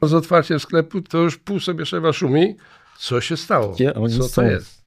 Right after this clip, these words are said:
Speaker 1: Bo nie było opisane ani na Facebooku, ani tam w jakichś innych wiadomościach społecznych, że oni się gdzieś wybierają i nagle ich nie ma.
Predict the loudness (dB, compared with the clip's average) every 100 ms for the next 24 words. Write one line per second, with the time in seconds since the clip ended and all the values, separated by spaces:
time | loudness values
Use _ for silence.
0 | -6 0 0 4 2 2 -2 0 2 2
1 | 2 2 0 -2 -4 -4 -6 -6 -4 -4
2 | -4 -6 -8 -10 -10 -12 -20 -18 -10 -10
3 | -10 -14 -20 -20 -20 -8 -4 0 0 -2
4 | -8 0 0 0 -2 -4 -6 -12 _ _
5 | _ _ -4 -2 0 -2 -4 -2 -2 0
6 | 2 2 2 2 0 -2 -4 -4 0 -2
7 | -2